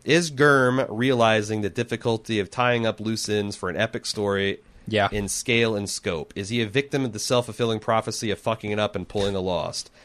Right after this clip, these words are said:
Speaker 1: And does it matter now that the show and the books are on divergent paths? I am getting frustrated with how a story ends, or I get being frustrated with how a story ends, but is it possible that Gurm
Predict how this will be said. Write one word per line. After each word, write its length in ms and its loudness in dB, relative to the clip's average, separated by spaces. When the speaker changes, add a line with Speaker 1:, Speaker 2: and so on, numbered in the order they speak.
Speaker 1:
And 120 -4
does 200 2
it 80 4
matter 640 6
now 260 2
that 120 -6
the 60 -12
show 280 2
and 100 0
the 40 0
books 300 -2
are 80 0
on 100 0
divergent 420 0
paths? 560 -4
I 260 6
am 120 2
getting 180 0
frustrated 440 2
with 120 0
how 160 4
a 40 2
story 400 0
ends, 520 -2
or 240 0
I 80 4
get 220 0
being 160 -2
frustrated 420 0
with 20 -8
how 140 2
a 40 -2
story 320 -2
ends, 320 -2
but 140 -4
is 140 -6
it 140 -8
possible 500 -2
that 180 -4
Gurm 440 0